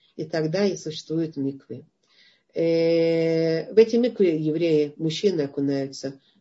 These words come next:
э, ну, определенные, значит, как бы кто-то перед шаббат-, перед шаббатами, скажем, шаббата, кто-то перед праздниками. В основные праздники всегда ев-, э, евреи будут окунаться в микву с тем, чтобы они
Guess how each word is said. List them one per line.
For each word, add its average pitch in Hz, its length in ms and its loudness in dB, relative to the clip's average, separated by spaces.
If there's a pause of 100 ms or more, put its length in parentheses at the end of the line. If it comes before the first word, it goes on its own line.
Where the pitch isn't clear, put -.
(120)
э, 131 300 -10
ну, 135 260 -8
определенные, 135 640 -8
значит, 131 480 -14
как 123 140 -14
бы 127 180 -12 (420)
кто-то 127 360 -8
перед 131 240 -6
шаббат-, 156 420 -10 (100)
перед - 140 -10
шаббатами, 202 460 0
скажем, 170 300 -6
шаббата, 160 260 -4
кто-то 143 260 -4
перед 135 200 -6
праздниками. 170 720 -2 (260)
В 156 80 -4
основные 151 340 0
праздники 139 580 -6 (200)
всегда 143 220 -4
ев-, 139 180 4
э, 135 880 -4
евреи 139 220 0
будут 139 240 -2
окунаться 139 440 -4
в - 40 -4
микву 196 240 -2
с 160 60 -14
тем, 151 160 -4
чтобы 135 280 -6
они 147 260 -4